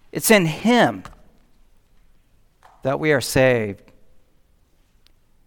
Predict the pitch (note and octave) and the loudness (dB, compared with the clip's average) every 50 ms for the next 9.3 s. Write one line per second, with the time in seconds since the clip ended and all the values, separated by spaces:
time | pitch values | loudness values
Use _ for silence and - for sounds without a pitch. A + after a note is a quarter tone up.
0 | _ _ _ _ _ _ _ - - C3+ B2+ - - - - D#3 D3 C#3+ C#3+ C#3 | _ _ _ _ _ _ _ -14 -10 -10 -8 -8 -6 -2 2 4 4 4 4 4
1 | D3 C#3+ C3 - - - E3+ E3+ C#3+ C3+ A#2+ - - - - E3+ E3 D#3+ D3 D3+ | 2 0 0 0 -2 0 0 0 0 0 -2 -4 -8 -6 -4 -4 -2 -2 -4 -2
2 | E3+ F#3 F3+ E3+ D3 B2 A#2 A2 - - - C3+ B2+ - - B2 B2 - D3+ D3 | -2 0 2 2 0 0 -2 -6 -4 2 2 2 2 4 0 -2 -2 -2 -4 -2
3 | D3 C#3+ A#2 - - C#3+ C3+ C3+ C3 B2 A#2 G#2+ G2 A2 A#2 G#2 A2 A#2 A2 - | -2 -2 -4 -6 -4 -2 0 0 0 -2 -4 -6 -8 -10 -12 -12 -12 -12 -8 -6
4 | A#2+ A2+ A2 - A#2+ A2+ G#2+ G2+ - - - A2 A2+ A2+ A2+ - - - - _ | -8 -8 -8 -10 -12 -14 -12 -14 -14 -12 -10 -10 -8 -10 -10 -12 -14 -20 -20 _
5 | _ - - - _ _ _ _ _ - _ - _ _ _ _ _ _ _ _ | _ -20 -20 -20 _ _ _ _ _ -20 _ -20 _ _ _ _ _ _ _ _
6 | _ _ _ _ _ _ _ _ _ - - E3+ D#3+ C#3+ - - D3+ C3+ C3+ B2+ | _ _ _ _ _ _ _ _ _ -4 -2 -2 -2 0 0 2 2 4 4 2
7 | C3 C3 C3 C3 B2+ A#2+ G#2 A#2 A2+ A#2 A2+ A#2 B2 B2 A#2+ A2+ G#2+ G#2+ G2+ A2+ | 2 2 0 0 -2 -4 -4 -4 -4 -4 -4 -4 -4 -2 -2 -4 -6 -6 -8 -12
8 | - _ _ _ _ _ _ _ _ _ - - C3 C3 C3 B2 B2 - - B2 | -18 _ _ _ _ _ _ _ _ _ -10 -4 0 0 0 0 0 -4 -8 -10
9 | A2+ G#2+ G#2 - - - | -10 -10 -10 -12 -16 -18